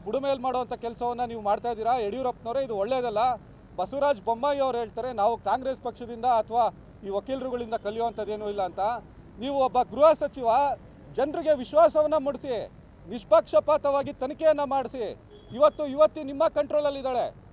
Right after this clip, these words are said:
ಎಸ್ ಐ ಟಿ ಅಧಿಕಾರಿಗಳು ವಿಚಾರಣೆಯನ್ನ ನಡೆಸ್ತಾ ಇದ್ದಾರೆ. ಕೇಳ್ಕೊಳ್ಳಿ, report ತರಿಸ್ಕೊಳ್ಳಿ,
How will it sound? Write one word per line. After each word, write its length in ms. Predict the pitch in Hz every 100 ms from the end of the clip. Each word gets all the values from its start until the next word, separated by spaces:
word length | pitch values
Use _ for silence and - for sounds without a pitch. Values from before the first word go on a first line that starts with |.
| - 220
ಎಸ್ 240 | 262 330
ಐ 40 |
ಟಿ 120 | - 311
ಅಧಿಕಾರಿಗಳು 560 | 285 302 294 285 294
ವಿಚಾರಣೆಯನ್ನ 640 | 262 233 320 320 311 294 277
ನಡೆಸ್ತಾ 260 | 269 269
ಇದ್ದಾರೆ. 220 | 247 233
ಕೇಳ್ಕೊಳ್ಳಿ, 680 | 156 311 339 330 311 277 180 113 - - -
report 360 | 277 339 349
ತರಿಸ್ಕೊಳ್ಳಿ, 580 | 302 294 - 285 269 175